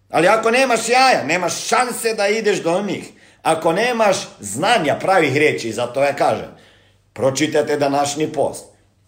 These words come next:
Ovo je tema o rečenicama. Jedna riječ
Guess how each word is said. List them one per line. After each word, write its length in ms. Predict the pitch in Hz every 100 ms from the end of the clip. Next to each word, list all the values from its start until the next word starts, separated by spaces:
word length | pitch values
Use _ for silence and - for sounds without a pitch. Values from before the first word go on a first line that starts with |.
| _ -
Ovo 380 | 101 113 139 147
je 200 | 147 147
tema 360 | 127 87 85 - _ _ _ _ _ _
o 120 | 107
rečenicama. 840 | 110 113 123 139 151 - 85 - - _ _ _ _ _ _ _ _
Jedna 380 | 107 135 143 165
riječ 540 | 165 165 135 - -